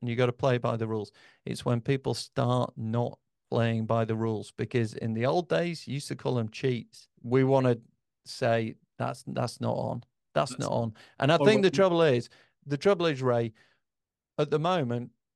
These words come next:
Speaker 1: we don't know the rules. We were told some rules, but it's clear that there's other rules that have been held back from us. And yeah, it's about time we turn the tables a bit, isn't it?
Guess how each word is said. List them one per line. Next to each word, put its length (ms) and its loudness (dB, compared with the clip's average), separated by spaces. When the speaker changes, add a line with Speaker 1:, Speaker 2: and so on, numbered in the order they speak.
Speaker 1:
we 280 -2
don't 260 0
know 240 -2
the 120 -8
rules. 560 -8
We 240 0
were 140 4
told 520 4
some 400 0
rules, 540 -4
but 160 4
it's 160 -2
clear 380 0
that 180 -2
there's 200 -6
other 300 0
rules 460 -4
that 120 -10
have 140 -6
been 200 -2
held 300 0
back 280 0
from 200 -2
us. 240 -4
And 400 -2
yeah, 260 0
it's 140 -6
about 320 -4
time 240 0
we 100 0
turn 240 -2
the 80 -2
tables 540 -2
a 80 -6
bit, 220 -4
isn't 180 -4
it? 160 -6